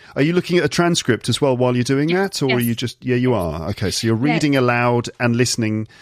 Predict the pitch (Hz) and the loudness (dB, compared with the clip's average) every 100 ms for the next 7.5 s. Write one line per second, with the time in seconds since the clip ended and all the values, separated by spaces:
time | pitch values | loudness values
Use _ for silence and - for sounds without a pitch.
0 | - - - 110 117 110 107 110 110 107 | -20 -10 -4 0 0 0 0 2 0 0
1 | 104 104 95 - 90 73 65 359 381 - | -4 -4 -4 -4 -4 -4 -2 -2 0 -6
2 | - 233 233 233 - 254 269 262 254 269 | -2 -2 -2 -2 -2 -2 0 0 0 0
3 | 339 339 285 262 262 - 240 - - 240 | 0 0 -4 -2 -4 -4 -10 -12 -4 -2
4 | 226 - 226 208 247 269 233 240 233 233 | -2 -4 -4 -2 2 2 0 -2 0 0
5 | 262 254 226 220 - 226 247 262 226 190 | 0 0 -2 -2 0 0 2 2 2 2
6 | 220 214 233 220 - 185 233 - 240 254 | -2 -2 -6 -4 0 0 0 0 0 0
7 | - 269 262 240 | 0 2 2 0